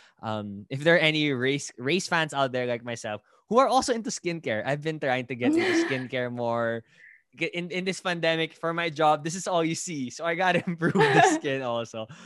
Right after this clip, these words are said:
Speaker 1: Uh,
Speaker 2: Yeah.
Speaker 1: where should I go?
Speaker 2: Well, you can follow me on Facebook and Instagram. It's Gabby Desales Racing. So that's, um, same for my Facebook page and my Instagram.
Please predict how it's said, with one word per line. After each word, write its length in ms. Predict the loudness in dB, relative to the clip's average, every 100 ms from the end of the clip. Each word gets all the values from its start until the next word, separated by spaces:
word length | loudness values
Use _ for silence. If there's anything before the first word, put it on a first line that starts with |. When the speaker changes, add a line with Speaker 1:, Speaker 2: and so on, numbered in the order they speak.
| -6
Speaker 1:
Uh, 380 | 2 4 4 6
Speaker 2:
Yeah. 320 | 6 4 4
Speaker 1:
where 160 | 4 4
should 180 | 2
I 60 | -2
go? 300 | -4 -8 -10 _ _ _ _ _ _ _ _ _ _ _ _ _ _ _
Speaker 2:
Well, 240 | 4 6 4
you 100 | 2
can 220 | -2 2
follow 320 | 6 8 8
me 160 | 4 2
on 220 | -2 -2
Facebook 520 | -2 -2 0 0 0 -4
and 200 | -6 -4
Instagram. 680 | -6 -4 -4 -2 -2 -2 -4
It's 220 | -10 -4
Gabby 360 | 2 2 2
Desales 540 | 0 -2 -2 -2 -4 -4
Racing. 680 | -4 -4 -6 -6 -4 -6 -14 _ _ _
So 180 | -2 0
that's, 280 | 0 -4 -10 -8 0
um, 420 | 0 0 -4 0
same 340 | 6 6 4
for 180 | -4 -6
my 140 | -4 -6
Facebook 460 | -6 -6 -10 -8
page 240 | -6 -6 -6
and 140 | -8 -6
my 140 | -6
Instagram. 880 | -6 -8 -6 -4 -2 -2 -4 -8